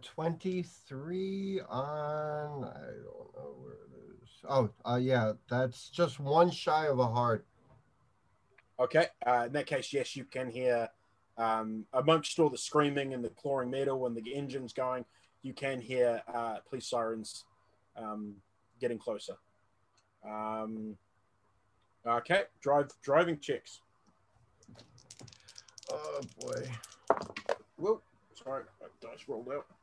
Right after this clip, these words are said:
Speaker 1: Exactly a fifty, which is my
Speaker 2: Okay.
Speaker 1: skill.
Speaker 2: Uh, he got a hundred, which means
Speaker 1: He wrecked.
Speaker 2: his car's flipping. So you managed to,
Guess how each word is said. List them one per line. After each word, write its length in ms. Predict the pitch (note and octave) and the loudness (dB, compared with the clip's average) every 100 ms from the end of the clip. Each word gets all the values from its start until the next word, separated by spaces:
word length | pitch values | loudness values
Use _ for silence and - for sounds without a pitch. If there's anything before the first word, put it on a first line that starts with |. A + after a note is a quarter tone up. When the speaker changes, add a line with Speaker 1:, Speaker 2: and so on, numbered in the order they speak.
| _ C3+ | _ -6
Speaker 1:
Exactly 720 | B2 A2+ C#3 C3+ D3+ D#3 D3 | -4 -2 2 2 0 -2 0
a 80 | B2+ | 0
fifty, 540 | A#2+ A#2+ A#2 A2+ G2+ - - - _ _ _ _ _ _ _ _ _ _ _ _ _ A#2 | 2 0 0 -6 -6 -10 -20 -20 _ _ _ _ _ _ _ _ _ _ _ _ _ -6
which 200 | A#2+ A#2+ | -4 0
is 80 | |
my 60 | D3 A2+ | 0 2
Speaker 2:
Okay. 260 | G#2+ G#3 C3 | 8 8 8
Speaker 1:
skill. 200 | F#2 - _ - - - _ _ _ _ _ _ _ _ _ B2 | 2 -10 _ -10 -10 -10 _ _ _ _ _ _ _ _ _ 0
Speaker 2:
Uh, 160 | B2+ - | 0 2
he 260 | F3+ A3 G3+ | 2 2 6
got 200 | G3 G#3 | 10 10
a 60 | |
hundred, 360 | F#3 B3 C#3 - | 10 6 4 2
which 220 | C#3+ C#3+ E3+ | -6 -4 -2
means 420 | F3 D#3 - - _ _ _ _ _ - | 0 0 -2 -12 _ _ _ _ _ -8
Speaker 1:
He 120 | A2 | -6
wrecked. 380 | G#2 B2 A#2+ C4 | 0 0 0 0
Speaker 2:
his 140 | B3+ | 0
car's 320 | - C4+ B3+ - | 10 12 12 10
flipping. 400 | G3 E3 B2 - _ _ _ _ _ _ _ _ _ _ _ _ _ _ _ _ _ _ _ _ _ _ _ _ _ _ _ _ _ _ _ _ - - - - - - - - | 8 10 4 -2 _ _ _ _ _ _ _ _ _ _ _ _ _ _ _ _ _ _ _ _ _ _ _ _ _ _ _ _ _ _ _ _ -8 -8 -8 -14 -20 -20 -20 -18
So 220 | - D#3 D3 | 4 6 10
you 180 | E3+ | 10
managed 420 | F3 F3 E3+ D#3 - | 10 10 10 8 10
to, 260 | D#3+ C#3+ | 10 10